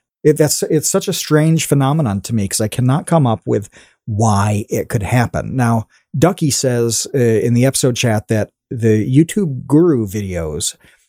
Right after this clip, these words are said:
a-, advise this kind of thing because it has worked really well for Mister Beast and the tone that he's set on YouTube.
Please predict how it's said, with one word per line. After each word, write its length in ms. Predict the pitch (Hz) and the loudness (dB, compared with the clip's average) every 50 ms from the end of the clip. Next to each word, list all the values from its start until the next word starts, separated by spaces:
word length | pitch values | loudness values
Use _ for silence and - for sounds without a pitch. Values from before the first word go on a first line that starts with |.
| _ _ _ _ _ - | _ _ _ _ _ -2
a-, 80 | 131 - - | -2 -2 0
advise 720 | 151 131 123 110 101 101 127 123 127 131 131 123 113 - | 0 0 0 -2 0 0 0 2 2 2 2 2 0 -2
this 180 | - 131 110 - | -2 -4 -4 -4
kind 300 | - 113 113 113 110 107 | -4 -4 -2 0 0 -2
of 80 | 107 | -2
thing 280 | - - 120 113 110 110 | -4 -2 0 2 2 2
because 360 | 104 110 104 - 117 110 - | 2 0 -2 -2 -2 0 0
it 80 | 107 110 | 0 0
has 180 | 113 113 104 101 | 0 0 -2 -2
worked 500 | 104 104 107 104 107 - _ - - - - 330 | -2 -2 -2 -2 -2 -4 _ -12 -12 -12 -12 -8
really 300 | - 127 123 117 113 113 | -2 0 2 4 4 2
well 320 | 107 107 110 107 101 101 104 | 2 2 0 2 0 0 -2
for 480 | - - - 110 104 95 92 90 98 - - | -4 -8 -6 -4 -2 -2 -2 -2 -4 -6 -2
Mister 320 | 131 120 113 - - 120 | -2 0 0 0 -2 -2
Beast 420 | 101 95 107 104 104 101 - - - | -2 0 0 0 0 -2 -4 -4 -4
and 140 | 104 101 | -4 -4
the 60 | 104 - | -4 -4
tone 260 | - 123 107 107 101 | -2 -2 0 0 -2
that 120 | 101 - | -2 -4
he's 220 | 98 117 110 101 - | -4 -4 -4 -2 -2
set 320 | - - 107 98 - - | -2 -4 -4 -4 -4 -4
on 140 | 98 98 98 92 | -4 -2 -2 -2
YouTube. 460 | 90 92 92 - - - 71 73 - | -4 -6 -6 -8 -10 -10 -12 -12 -14